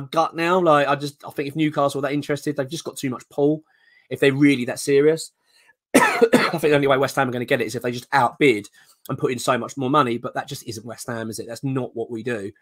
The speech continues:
If we value him at twenty-five million, we're not gonna table thirty-five to get the deal done. That's just not how we operate whatsoever. So that's my gut feeling. I'd like to know what, um,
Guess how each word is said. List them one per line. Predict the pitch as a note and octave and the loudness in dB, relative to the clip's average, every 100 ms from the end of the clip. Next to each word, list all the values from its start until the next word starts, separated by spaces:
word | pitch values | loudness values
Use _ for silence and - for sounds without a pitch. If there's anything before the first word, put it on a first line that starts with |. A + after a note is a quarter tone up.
| _ _ _ _ _ _ - | _ _ _ _ _ _ -10
If | C#3+ D3 | 2 4
we | C#3+ | 6
value | C#3 B2 | 6 4
him | A#2 | 0
at | |
twenty-five | - A#2 G#2+ A#2 | -4 -4 -2 -2
million, | B2+ A2 | 0 0
we're | B2+ | 0
not | C3+ | 0
gonna | A2+ | -2
table | - B2 A2+ | -2 -2 -2
thirty-five | - C3 A#2 A2+ G#2 G#2 | 2 2 2 -2 -8 -8
to | - | -8
get | |
the | A2+ | -6
deal | A#2+ A2+ | -4 -4
done. | G2+ G2 _ - - | -6 -12 _ -16 -6
That's | A#2+ | -4
just | C#3 D3 | -2 2
not | C#3 A2+ | 2 2
how | G#2+ | -2
we | G#2+ | 0
operate | B2 G2+ G#2 | -4 -4 -4
whatsoever. | A2+ - A#2+ A2 G#2+ | -6 -2 0 0 0
So | - A2+ G#2+ - - - | 4 4 4 -8 -20 2
that's | C4+ C4 | 4 6
my | |
gut | F3 C#3+ F3 | 6 4 4
feeling. | F3 D#3 B2 B2 - - - | 4 6 4 0 -4 -4 6
I'd | |
like | G4 - | 6 8
to | |
know | C4+ | 6
what, | A#3 G#3 | 8 10
um, | G#3 G3+ G3 | 8 8 0